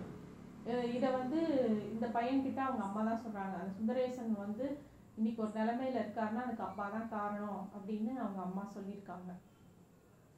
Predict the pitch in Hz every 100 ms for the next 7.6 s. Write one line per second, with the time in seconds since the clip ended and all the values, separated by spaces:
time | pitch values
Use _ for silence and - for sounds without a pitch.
0 | - - - 262 262 330 285 269 277 277
1 | 277 262 - 247 247 254 285 254 269 311
2 | 277 247 262 302 285 320 320 277 254 262
3 | 285 247 240 226 247 262 214 226 247 220
4 | 240 233 262 262 226 190 190 196 226 -
5 | 311 240 233 220 214 220 214 202 196 185
6 | 190 202 - 220 - 226 214 220 220 208
7 | 202 208 202 - -